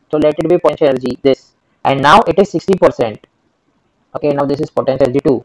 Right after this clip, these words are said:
right? Okay, and it has become sixty percent of the original potential energy। ओके, so ये जो एनर्जी है, ये क्या है? पोटेंशियल एनर्जी टू।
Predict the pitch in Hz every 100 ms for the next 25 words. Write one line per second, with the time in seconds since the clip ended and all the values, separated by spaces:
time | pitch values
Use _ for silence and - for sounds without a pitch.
0 | - 135 - _ _ _ _ _ _ _
1 | _ _ _ _ _ _ _ _ _ _
2 | _ _ _ _ 135 - 139 - 131 -
3 | 156 151 143 147 - 226 - _ _ _
4 | _ - - 214 214 180 - 165 160 135
5 | 180 147 143 147 156 180 170 139 135 151
6 | 127 120 - _ _ _ _ _ _ _
7 | - - 165 - - 139 131 131 151 156
8 | 156 151 156 151 151 156 156 190 208 139
9 | 139 151 156 151